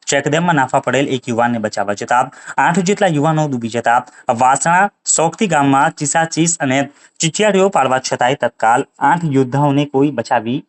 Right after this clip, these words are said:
ન શકતા સમગ્ર દહેગામ તાલુકામાં શોકની લાગણી પ્રસરી જવા પામી હતી. આજે દહેગામ વેપારી મહામંદિર દ્વારા મૌન રેલીનું આયોજન કરવામાં આવ્યું હતું અને દહેગામમાં રાત્રિ દરમિયાન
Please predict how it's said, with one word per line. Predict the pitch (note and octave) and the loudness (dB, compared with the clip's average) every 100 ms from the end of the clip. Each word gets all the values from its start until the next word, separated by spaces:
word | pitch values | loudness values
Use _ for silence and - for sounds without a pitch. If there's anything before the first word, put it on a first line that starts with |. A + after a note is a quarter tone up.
| B2 | -6
ન | A#2+ | -4
શકતા | A#2 C#3 - F#3 - _ - | -4 -4 -2 -2 -4 _ -8
સમગ્ર | - E3+ G3+ A3+ | -2 2 2 2
દહેગામ | F3+ D#3+ C#3+ E3 C3 | 0 0 0 0 0
તાલુકામાં | B2 B2 A2+ C#3 - | -2 -2 -2 -2 -2
શોકની | D#3 D#3+ B2 | -4 -2 -2
લાગણી | G#2 G2+ A2 D3+ - | -2 -2 -4 -6 -8
પ્રસરી | C3 A#2+ - A#2 | -8 -8 -6 -4
જવા | A2 | -2
પામી | G#2+ G#2+ G#2+ | -4 -6 -4
હતી. | C3 A#2+ _ _ _ _ - | -2 -4 _ _ _ _ -2
આજે | C3+ E3 | 0 2
દહેગામ | E3+ D#3 E3 F#3+ E3 | 2 2 2 2 2
વેપારી | D#3 F3+ F3+ | 2 2 2
મહામંદિર | F3 D3 D#3 C#3+ C3 | 0 0 0 0 0
દ્વારા | C3 C#3+ C#3+ - _ _ | 0 2 2 0 _ _
મૌન | C#3+ D3+ F3+ | 2 4 4
રેલીનું | D#3+ E3+ F#3+ | 2 2 2
આયોજન | D#3+ C#3 C3+ D3 | 2 2 2 -2
કરવામાં | B2 A2+ G#2+ | -2 0 -2
આવ્યું | G#2+ A#2 | -2 -2
હતું | D3+ E3 | -4 -2
અને | B2+ | -4
દહેગામમાં | A2 G#2 G#2+ G#2+ G#2+ | -4 -2 -2 0 0
રાત્રિ | G#2 G2+ D3+ | 0 0 0
દરમિયાન | D3 C3+ C#3 | 2 2 2